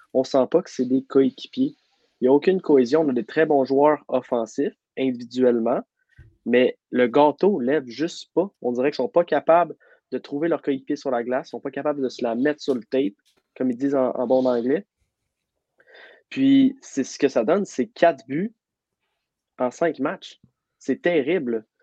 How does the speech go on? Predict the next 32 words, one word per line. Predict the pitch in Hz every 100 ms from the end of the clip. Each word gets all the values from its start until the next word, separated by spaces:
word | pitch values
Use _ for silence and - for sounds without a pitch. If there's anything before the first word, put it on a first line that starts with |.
| _ _ _
Puis | -
ça, | -
c'est | 160 -
sans | 165 165
parler | 131 151
de |
l'avantage | 139 123 117 143 139
numérique. | 113 113 175 -
Quand | 185
t'es | - 202 208 _ _ _ _ _ _ _ _ _
en, | - 127 123 117 - -
en | - 101
surnombre, | 107 156 131 127 139 240 120 - _ _ _ _ _ -
puis |
t'es | -
même | 135 160 175
pas | 180
capable | 190 143 - 135 160 143 107 _ _
d'établir | 123 147 151 117 143 160
une | 127 107
possession | 151 156 123 - 151
de | 139
rondelle | 127 110 120 156
ou | -
tout | -
simplement | - 143 139 120 139 156
de | 120
faire | - 139
une | 131 107
circulation | - 143 - 135 120 110 - 135 139 - _ _ _ _ - _ _
du | - 110 113
disque | 120 147 240 -